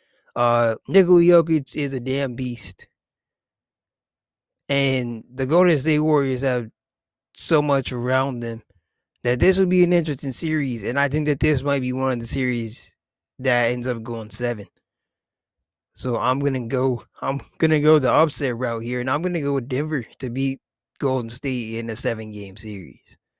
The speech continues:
And then following that, you got Memphis taking on the Minnesota Timberwolves.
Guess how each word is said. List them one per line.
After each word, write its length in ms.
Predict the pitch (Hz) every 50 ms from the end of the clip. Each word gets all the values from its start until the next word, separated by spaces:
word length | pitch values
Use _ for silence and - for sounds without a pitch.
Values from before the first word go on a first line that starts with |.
| _ _ _ _ _ _ _ _ _ -
And 180 | 135 127 123
then 320 | 135 139 139 139 131 127 120
following 460 | 127 131 143 151 147 143 139 135 131
that, 260 | 139 139 135 127 -
you 40 | 135
got 300 | 127 131 127 127 123 117
Memphis 680 | 117 127 143 139 127 - 139 131 127 117 - - - _ _ _ _ _ _ _ -
taking 380 | 143 143 127 - 131 127 135
on 420 | 131 127 127 127 123 127 123 120 117
the 220 | 123 123 123 120
Minnesota 500 | 117 127 139 143 139 135 143 127 123 123
Timberwolves. 760 | - 151 147 135 131 127 123 123 120 120 117 110 117 - -